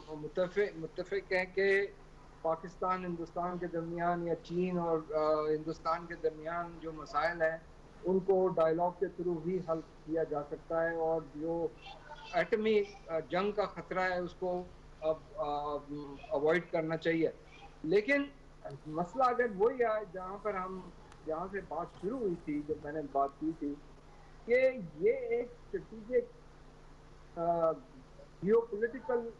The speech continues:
आ, आ, मसला बन गया है, जिसको अभी आप कहें न्यू कोल्ड War कह दें, जो भी नाम दे दें, मसला असल ये है कि अमेरिका नहीं चाहता कोई दूसरा मुल्क चीन, रूस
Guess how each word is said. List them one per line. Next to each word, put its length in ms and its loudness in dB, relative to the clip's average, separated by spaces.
आ, 40 -8
आ, 760 -2
मसला 260 2
बन 280 0
गया 200 4
है, 260 -6
जिसको 360 0
अभी 240 4
आप 180 2
कहें 320 0
न्यू 200 0
कोल्ड 340 0
War 200 2
कह 160 -4
दें, 200 -4
जो 120 2
भी 120 -2
नाम 260 0
दे 180 0
दें, 380 -6
मसला 260 -2
असल 320 2
ये 200 4
है 100 -2
कि 360 2
अमेरिका 460 -2
नहीं 320 -4
चाहता 500 0
कोई 160 8
दूसरा 720 -2
मुल्क 380 -4
चीन, 420 2
रूस 420 0